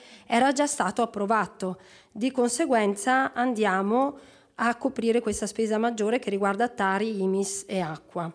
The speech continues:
La maggiore spesa di cinquantamila euro prevista sul capitolo tremilaventitré, anche qua andiamo a, eh, completare quello che è l'acquisto di mobili e arredi che serve per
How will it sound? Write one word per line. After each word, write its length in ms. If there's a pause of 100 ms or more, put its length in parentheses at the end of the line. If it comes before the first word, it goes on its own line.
(1200)
La 240
maggiore 420
spesa 1080
di 560
cinquantamila 1400
euro 640
prevista 540
sul 220
capitolo 520
tremilaventitré, 1160 (920)
anche 280
qua 480
andiamo 960
a, 420
eh, 440 (140)
completare 880
quello 320
che 140
è 40
l'acquisto 460
di 140
mobili 380
e 20
arredi 720
che 120
serve 540
per 640